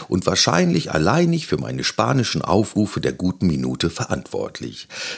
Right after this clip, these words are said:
Zudem war sie fast Frau Amor mit dem Pfeil, als ich ein Blind Date in einem Café hatte, in dem sie bediente, was ich aber nicht wusste. Als sie an den Tisch kam, um die Bestellung aufzunehmen, sagte sie zu mir:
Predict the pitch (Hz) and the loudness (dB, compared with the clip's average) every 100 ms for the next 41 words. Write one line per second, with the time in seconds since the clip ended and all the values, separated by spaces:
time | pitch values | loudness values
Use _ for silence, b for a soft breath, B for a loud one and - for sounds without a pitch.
0 | - 113 95 - - 180 87 - 107 - | 2 4 6 4 4 4 4 2 2 2
1 | 139 - - 123 151 - 123 117 92 73 | 2 2 2 4 4 4 4 4 4 2
2 | 69 82 78 87 - - - 87 - 107 | 2 0 0 0 0 0 2 2 0 2
3 | 131 - - - 90 82 85 90 82 117 | 2 2 -2 0 0 0 2 2 2 4
4 | 69 - 104 80 78 - - - 127 131 | 2 2 -2 0 0 -2 -4 2 4 4
5 | 117 - - 78 67 67 78 69 - 85 | 2 0 0 2 0 2 0 0 0 2
6 | - - 60 B B - 64 - - - | 0 -2 -4 B B -2 0 0 0 -4
7 | 60 120 - 107 - - 50 - B B | -2 -2 2 2 2 0 -4 -8 B B
8 | B 143 151 - - 95 80 160 170 - | B 0 2 2 4 4 4 2 2 0
9 | 87 90 - 92 - - - 240 92 - | 0 0 -2 -4 -4 -2 2 2 2 2
10 | 76 - 85 90 123 - 127 143 147 127 | 0 0 0 2 4 4 2 2 2 2
11 | 123 120 123 120 120 | 2 2 4 4 2